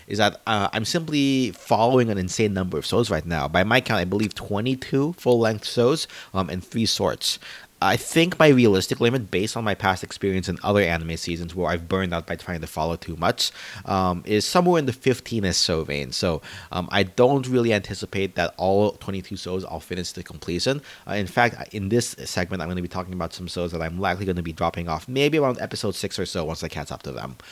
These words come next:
Um, you know, I'm, I, I assume you'll know, you know, the shows I'm talking about based on the title alone, so I'm not gonna go into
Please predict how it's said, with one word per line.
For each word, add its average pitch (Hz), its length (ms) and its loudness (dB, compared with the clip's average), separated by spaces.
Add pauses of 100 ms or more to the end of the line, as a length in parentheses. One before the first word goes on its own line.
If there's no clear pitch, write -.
(400)
Um, 95 300 -2 (180)
you 104 120 0
know, - 80 0
I'm, 107 280 2
I, 117 80 4
I 101 160 4
assume 151 480 6
you'll 127 160 4
know, 110 280 2
you 104 80 -2
know, 92 160 4
the 90 140 -2
shows 107 240 2
I'm 90 140 -4
talking 90 240 -2
about 87 400 2
based 98 260 2
on 92 80 -10
the 92 120 -2
title 80 280 -6
alone, 101 300 -2
so 101 100 -6
I'm 87 80 -4
not 87 140 0
gonna 90 160 -2
go 87 120 -2
into 87 220 -4